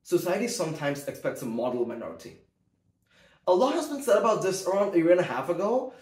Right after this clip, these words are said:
in the summer of twenty twenty. Basically, some minority groups are held as a gold standard and others are expected to follow suit, creating more pressure upon people just trying to do their best. There is a lot to be said about pressuring people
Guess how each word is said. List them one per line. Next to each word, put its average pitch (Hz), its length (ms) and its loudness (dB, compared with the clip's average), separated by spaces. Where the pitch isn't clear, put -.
in 196 100 -2
the - 60 0
summer 185 300 2
of 185 120 2
twenty 175 180 0
twenty. 156 360 -6
Basically, 208 680 -2
some 240 320 2
minority 196 440 4
groups 165 300 0
are 143 100 0
held 160 200 2
as 156 120 -4
a 131 160 -6
gold 156 300 -2
standard 131 520 -4
and 139 240 -8
others 156 320 0
are 147 100 0
expected 147 400 -6
to 147 60 -16
follow 135 300 -6
suit, 120 360 -6
creating 220 420 -2
more 170 200 6
pressure 147 400 0
upon 131 300 -2
people 117 300 -6
just 127 560 -4
trying 120 200 -8
to 101 100 -14
do 110 80 -8
their - 140 -10
best. - 460 -12
There 139 120 2
is 170 120 0
a 123 40 -2
lot 135 340 0
to 139 60 -12
be 131 60 -10
said 131 160 -8
about 123 260 -8
pressuring 147 480 -8
people 120 380 -6